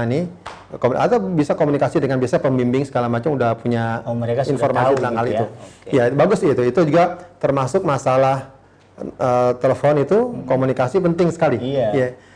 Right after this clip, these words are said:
Speaker 1: Dan dibanding beli nomor sana, lebih baik tetap dengan nomor sini. Kami ada juga beli nomor di sana, nomor,
Speaker 2: Di sana.
Speaker 1: nomor sementara.
Speaker 2: Ah.
Speaker 1: Untuk jamaah haji itu ada fasilitas pemerintah Saudi menyediakan.
Speaker 2: Betul, betul.
Speaker 1: Bagi yang pengen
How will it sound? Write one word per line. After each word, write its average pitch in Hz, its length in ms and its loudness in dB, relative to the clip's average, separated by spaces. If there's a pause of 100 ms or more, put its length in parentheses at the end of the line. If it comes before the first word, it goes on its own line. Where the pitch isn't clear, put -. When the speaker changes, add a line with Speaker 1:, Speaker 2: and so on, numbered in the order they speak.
(120)
Speaker 1:
Dan 147 560 2 (240)
dibanding 151 580 2
beli 151 240 4
nomor 143 320 2
sana, 147 260 0
lebih 147 220 4
baik 147 240 2
tetap 160 180 -2
dengan 135 220 0
nomor 120 240 -2
sini. 107 240 -6
Kami 160 160 0
ada 151 160 2
juga 151 240 4
beli 147 160 2
nomor 139 240 0
di 135 80 -2
sana, 117 240 0
nomor, 120 240 0
Speaker 2:
Di - 20 -2
sana. 156 120 -4
Speaker 1:
nomor 147 160 2
sementara. 143 420 0 (140)
Speaker 2:
Ah. 110 240 -10 (160)
Speaker 1:
Untuk 143 260 0
jamaah 135 240 2
haji 143 140 4
itu 180 80 4
ada 131 180 2
fasilitas 127 540 -2
pemerintah 120 440 -2
Saudi 127 280 0
menyediakan. 120 600 -2
Speaker 2:
Betul, 117 280 -12
betul. - 160 -18
Speaker 1:
Bagi 123 240 2
yang 123 180 0
pengen 120 640 -2